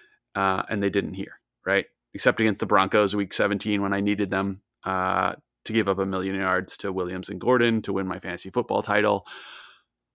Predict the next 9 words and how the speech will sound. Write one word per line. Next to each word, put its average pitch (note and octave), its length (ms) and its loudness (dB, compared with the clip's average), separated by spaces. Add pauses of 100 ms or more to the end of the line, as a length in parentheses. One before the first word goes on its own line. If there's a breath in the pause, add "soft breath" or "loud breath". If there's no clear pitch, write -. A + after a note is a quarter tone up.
(160)
Uh, F3 200 8
but D#3+ 140 10
that's B2 220 8
neither G2+ 200 0
here G2 180 -2
nor F2+ 180 -10
there. - 240 -6 (1080 loud breath)
I'm A2+ 120 -2
not F2 160 -4